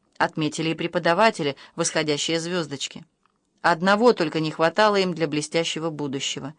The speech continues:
Оба пренебрегали общественной деятельностью, причем пренебрегали не тихонько, в пассивной, так сказать, форме, а каким-то заметным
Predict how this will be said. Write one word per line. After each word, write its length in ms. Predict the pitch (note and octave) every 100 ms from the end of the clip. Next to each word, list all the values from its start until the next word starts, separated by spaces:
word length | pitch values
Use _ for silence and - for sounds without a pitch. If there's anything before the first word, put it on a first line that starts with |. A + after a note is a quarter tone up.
| _ _ _ _ -
Оба 440 | A#3 C4 F3+ C#3 - - -
пренебрегали 600 | G3+ G3+ F#3 F3+ G3+ G#3
общественной 640 | F#3+ F#3+ F#3+ F#3+ F#3 F#3
деятельностью, 800 | F3+ A3 G3 D3 C#3+ - D3 C#3+ _ _ _ -
причем 400 | G#3 A3+ A3+ F#3+
пренебрегали 800 | F3+ E3+ E3 D#3+ F3 A#3+ A3 G#3 - -
не 160 | D4+
тихонько, 680 | D4 A3 F3 F3+ G3+ F3+ D3+ _ _
в 100 | -
пассивной, 520 | D#3+ F3+ - E3 D#3
так 120 | D#3+
сказать, 360 | D#3+ F3+ F3+ F3+
форме, 480 | - F#3 D#3 C#3 B2+ _ _
а 100 | D#3+
каким-то 420 | F3+ F3 F#3+ F3+
заметным 640 | E3+ F3+ G#3+ C4+ G3 E3+